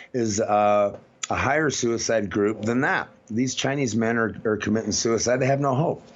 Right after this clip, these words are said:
They have no hope for that which we are all here for, right? To find a woman and have a family.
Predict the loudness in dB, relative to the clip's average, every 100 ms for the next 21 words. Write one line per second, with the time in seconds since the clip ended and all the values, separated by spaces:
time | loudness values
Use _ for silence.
0 | -20 -16 -16 -4 0 2 4 4 2 2
1 | 0 2 2 2 2 0 -2 -4 -4 0
2 | 2 4 4 2 0 -2 -2 -2 0 0
3 | -2 -6 -4 -2 0 0 0 0 0 -2
4 | -4 -8 -18 -18 -6 -4 -2 -4 -2 -2
5 | 0 0 -2